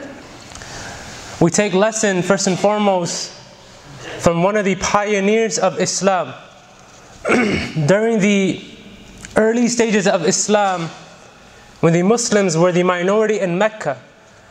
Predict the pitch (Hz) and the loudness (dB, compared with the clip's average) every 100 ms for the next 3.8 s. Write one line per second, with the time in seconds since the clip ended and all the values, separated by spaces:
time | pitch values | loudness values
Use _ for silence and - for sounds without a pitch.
0 | - 160 160 202 220 214 185 175 170 220 | 0 0 2 0 2 0 2 2 2 0
1 | - - 220 220 208 196 190 175 147 180 | 0 0 0 0 0 0 0 0 0 0
2 | 180 175 135 156 214 214 - 190 175 196 | 0 -2 -2 -2 0 -2 -4 -4 -2 -2
3 | 185 - 190 196 220 190 - | -2 -2 0 2 2 0 -6